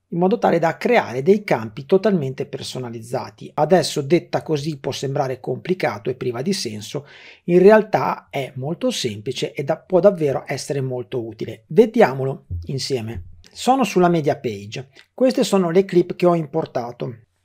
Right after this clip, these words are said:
con codec e formato differente. Ogni clip ha il suo nome, il suo clip name,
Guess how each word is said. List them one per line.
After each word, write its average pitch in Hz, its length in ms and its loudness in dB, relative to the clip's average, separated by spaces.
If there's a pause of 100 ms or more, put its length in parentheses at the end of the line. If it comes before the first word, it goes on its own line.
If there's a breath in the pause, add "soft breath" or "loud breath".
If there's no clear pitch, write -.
(140)
con 214 240 2
codec 156 380 -2
e 220 80 2
formato 165 460 -4
differente. - 800 -14 (1300 loud breath)
Ogni 196 240 4
clip 202 280 2
ha 127 140 2
il 131 80 -2
suo 262 240 0
nome, 139 320 -2
il 147 60 -6
suo 117 240 -8
clip - 320 -8
name, 214 460 -2